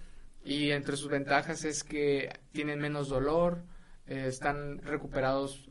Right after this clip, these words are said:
al, a veces en la mitad del tiempo en la que se iban a recuperar. Si iban a trabajar en treinta días, en quince días están trabajando, y, mm, pues es la alternativa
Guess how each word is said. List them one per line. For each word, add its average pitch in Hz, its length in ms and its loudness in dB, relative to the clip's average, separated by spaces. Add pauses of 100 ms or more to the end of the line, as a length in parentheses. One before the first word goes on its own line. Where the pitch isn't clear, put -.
(140)
al, 131 360 -4 (200)
a 127 100 -2
veces 139 240 0
en 139 220 2
la 135 100 2
mitad 135 320 2
del 156 180 6
tiempo 151 360 2
en 147 40 -4
la 143 120 -2
que 139 100 -4
se 131 160 -6
iban 135 160 -2
a 135 80 -4
recuperar. 131 580 -4
Si 180 160 -2
iban 143 360 4
a 160 80 2
trabajar 147 400 4
en 151 200 -2
treinta 147 440 -2
días, 160 400 2
en 135 320 -6 (200)
quince 143 300 8
días 139 220 4
están 131 300 -2
trabajando, 170 680 0 (600)
y, 135 280 0
mm, 131 340 -2 (600)
pues 160 160 2
es 170 80 6
la 165 80 8
alternativa 143 760 2